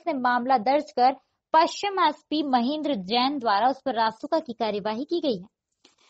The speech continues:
टीम ने सबसे पहले महू के पास उमरिया गांव में काली मिर्ची में मिलावट की सूचना पर फैक्ट्री में दबिश दी।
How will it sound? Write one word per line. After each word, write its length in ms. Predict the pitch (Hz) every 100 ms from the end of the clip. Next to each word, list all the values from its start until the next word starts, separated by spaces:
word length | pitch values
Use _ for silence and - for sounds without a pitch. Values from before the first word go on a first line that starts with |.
| _ 330
टीम 160 | 349
ने 120 | 381
सबसे 540 | 403 370 359 - - 453
पहले 360 | 359 269 277
महू 320 | 277 262 277 320
के 120 | 294
पास 320 | 247 247 294
उमरिया 300 | 269 254 277
गांव 300 | 226 240 262 233
में 220 | 247 311 - _ _ _ 330
काली 380 | 330 339 381
मिर्ची 400 | 349 285 277 349
में 100 | 339
मिलावट 420 | 254 240 254 294 -
की 100 | 285
सूचना 380 | 269 254 269
पर 180 | 262 254
फैक्ट्री 500 | - 254 240 _ 302
में 200 | 277 208
दबिश 340 | 220 185 180
दी। 100 | -